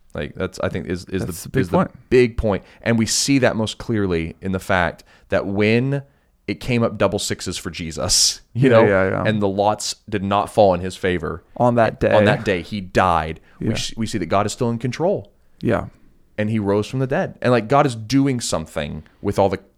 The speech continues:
Speaker 1: seeming chaos.
Speaker 2: Yeah.
Speaker 1: And he's doing something beautiful, like, so beautiful that when you look at the book of Esther, you're like,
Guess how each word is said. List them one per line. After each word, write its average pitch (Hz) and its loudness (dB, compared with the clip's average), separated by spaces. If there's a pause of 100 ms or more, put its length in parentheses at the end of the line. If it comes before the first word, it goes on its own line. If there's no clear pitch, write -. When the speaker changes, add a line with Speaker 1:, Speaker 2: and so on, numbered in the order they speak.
(240)
Speaker 1:
seeming 104 -2
chaos. - -10
Speaker 2:
Yeah. - -6 (240)
Speaker 1:
And 98 -2
he's 104 -2
doing 107 -2
something 92 -6 (480)
beautiful, 90 -4 (360)
like, 87 0
so - 2
beautiful 117 0 (460)
that 98 4
when 104 -2
you 101 0
look 104 0
at 104 -14
the 92 -12
book 98 -6
of 90 -2
Esther, 87 -6
you're 82 -2
like, 80 -4